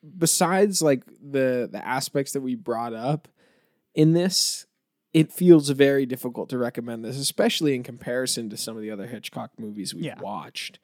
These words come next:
Speaker 2: I agree.
Speaker 1: Um,
Speaker 2: And, and to be honest, I
Speaker 1: and
Speaker 2: kind of figured that in some ways. I think this is, you know, Hitchcock has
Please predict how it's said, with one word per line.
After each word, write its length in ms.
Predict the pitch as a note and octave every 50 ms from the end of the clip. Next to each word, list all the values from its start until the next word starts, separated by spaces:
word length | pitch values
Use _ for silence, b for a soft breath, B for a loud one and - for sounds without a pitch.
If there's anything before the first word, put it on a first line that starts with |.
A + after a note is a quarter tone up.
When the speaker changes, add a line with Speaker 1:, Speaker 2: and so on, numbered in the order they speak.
| b b b b b b b b b b
Speaker 2:
I 120 | G#3+ A#3+
agree. 380 | A#3+ G3+ F3+ E3 F3 F#3 F3 E3+
Speaker 1:
Um, 60 | D3
Speaker 2:
And, 220 | F3+ G#3+ A3+ G#3+ -
and 160 | - G3+ G3 -
to 80 | - G3
be 100 | G#3+ A3
honest, 280 | A#3+ B3+ C4 C4 B3 A#3
I 80 | A3
Speaker 1:
and 100 | A3 G#3+
Speaker 2:
kind 380 | G#3 G3+ G3 F#3+ G3 G3 G3 F3+
of 120 | F3 -
figured 400 | - - E3+ D#3+ C#3+ D#3 D#3+ D#3
that 260 | D#3 D#3 D#3 D#3+ - -
in 180 | - D#3+ D#3+
some 240 | D3+ - D#3+ E3 D#3+
ways. 280 | E3 E3 E3+ E3+ E3+ D3+
I 80 | C#3
think 200 | C3 - D#3+ C#3+ -
this 200 | D3+ C#3+ - -
is, 320 | C#3+ C3+ C3+ C3 - - b b b b b b b b b b _ _
you 200 | - A#3 E3 D#3 D3+
know, 220 | C#3 B2+ C3+ - _ _ _ _ _ _ _ _ _ _ _ _
Hitchcock 600 | - D#3+ G3 F#3 - - F#3 E3+ D#3+ - - - - _ _ _ _ _ _
has 760 | - - D#3+ D3+ D3+ D3+ C#3+ C#3+ C#3+ C#3 C3+ C3 - - -